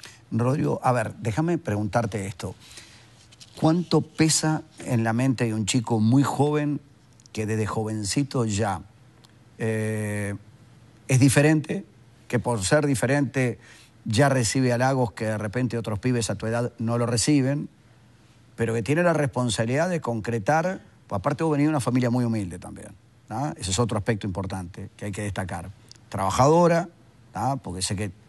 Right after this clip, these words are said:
tanto tu vieja como, como tu viejo, vos lo decías, te han apoyado mucho, te llevaban a los partidos, bueno, este, to-, todo ese tipo de cosas.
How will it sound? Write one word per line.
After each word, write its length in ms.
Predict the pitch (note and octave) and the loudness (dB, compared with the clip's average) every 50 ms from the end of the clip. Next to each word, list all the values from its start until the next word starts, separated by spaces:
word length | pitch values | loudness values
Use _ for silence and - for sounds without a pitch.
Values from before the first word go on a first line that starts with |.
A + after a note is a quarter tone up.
| - - - - | -20 -20 -20 -12
tanto 220 | - A2+ G2+ G#2 G2+ | -10 -8 -6 -6 -6
tu 120 | F#2+ - | -4 -4
vieja 360 | G#2+ A#2 B2 B2 A#2 G2+ G2+ F#2+ | -2 0 0 0 0 0 -2 -4
como, 240 | - G2 G2 F2+ F2+ | -4 -6 -8 -8 -8
como 180 | F#2 E2+ G#2+ | -10 -10 -10
tu 120 | - - G2+ | -8 -6 -4
viejo, 420 | A2 A#2 G#2 - G#2+ G2 F#2 G2 - - - - - - | -4 -2 -2 0 0 -2 -2 -4 -10 -18 -20 -14 -6 -2
vos 100 | G#2+ G#2 | -2 0
lo 80 | G#2 | 0
decías, 340 | G#2 G#2 - C3 C#3+ C3+ A2+ | 2 2 4 6 6 4 4
te 80 | - G#2+ | 2 -2
han 60 | G2 | -4
apoyado 380 | F#2+ G2 - G2+ F#2+ F#2+ G2+ G2 | -4 -4 -4 -2 -2 -2 0 2
mucho, 400 | A#2+ C#3 C#3+ D3 C#3+ F#2+ - F#2+ | 4 6 6 6 6 4 2 -2
te 100 | F#2 F#2+ | -6 -4
llevaban 760 | G2 G2 G2+ A#2 B2 B2+ C3 C3 B2+ A#2+ A#2 A2 G2+ F#2+ F2+ | -4 -2 0 2 4 4 6 6 4 4 2 0 -2 -4 -6
a 40 | F2+ | -8
los 100 | - F#2+ - | -10 -10 -10
partidos, 540 | G2 F#2+ G2 A#2+ B2+ C3+ C#3 C#3 C3+ A#2 G2 | -10 -8 -4 0 2 4 4 4 4 2 0
bueno, 180 | G2+ G2 F2+ F2+ - - - - - - - - | -2 -4 -6 -10 -14 -20 -20 -20 -20 -20 -14 -10
este, 200 | A2+ G2+ - G#2 | -8 -6 -8 -8
to-, 260 | - - - B2+ A#2+ | -4 0 2 2 2
todo 180 | - - D3+ D3+ | 4 4 4 4
ese 140 | C3 C3 | 4 2
tipo 260 | A2+ G2+ G#2+ - G#2 G2 | 2 0 0 -2 -2 -4
de 60 | F2 | -4
cosas. 400 | C#2+ D#2 D#2+ - - D#2 - | -6 -8 -10 -12 -12 -14 -16